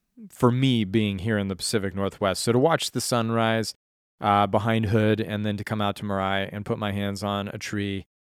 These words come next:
I have not gone a day in twenty twenty-four yet without handling a tree. And it is just an absolutely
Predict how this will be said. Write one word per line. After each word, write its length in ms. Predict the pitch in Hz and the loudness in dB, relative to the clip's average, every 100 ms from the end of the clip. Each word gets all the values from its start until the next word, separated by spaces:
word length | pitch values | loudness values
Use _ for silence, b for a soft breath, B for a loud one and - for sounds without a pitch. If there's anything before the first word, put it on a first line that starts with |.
| - | -4
I 560 | 110 110 113 117 120 123 | 2 4 4 2 0 0
have 260 | 113 110 | -2 -2
not 300 | 110 110 110 | 0 0 0
gone 180 | 120 120 | -2 -2
a 80 | 117 | -2
day 520 | 110 117 110 110 110 | 0 2 4 4 2
in 340 | 113 110 101 98 | -2 -4 -6 -6
twenty 400 | - 107 107 107 | -6 -4 -2 -4
twenty-four 1400 | - 107 107 104 - - 113 107 98 92 92 92 95 - _ _ _ _ _ _ - | -4 -4 -4 -6 -12 -8 -2 0 0 0 -2 -4 -6 -12 _ _ _ _ _ _ -10
yet 440 | 107 104 101 98 | -4 0 2 0
without 680 | 131 101 - - 98 98 92 - _ _ _ _ - | -2 -4 -6 -4 -2 -2 -4 -10 _ _ _ _ -16
handling 560 | 92 113 101 104 98 92 | -8 -4 -2 -2 -2 -4
a 40 | |
tree. 460 | - 98 90 87 - | -6 -6 -6 -8 -8
And 480 | 117 104 98 95 - - | -4 -2 -4 -6 -12 -2
it 200 | 127 123 | 0 0
is 560 | 110 101 95 92 - - _ 120 | 0 0 0 -4 -6 -8 _ -10
just 540 | 104 117 90 - - 135 | -2 -2 -2 -6 -8 -8
an 180 | 117 - - | -8 -10 -4
absolutely 1700 | 120 117 107 - 110 101 104 104 104 104 123 107 104 95 95 92 | -2 0 -4 -6 -4 -4 -2 0 -2 -4 -6 -4 -2 -2 -4 -6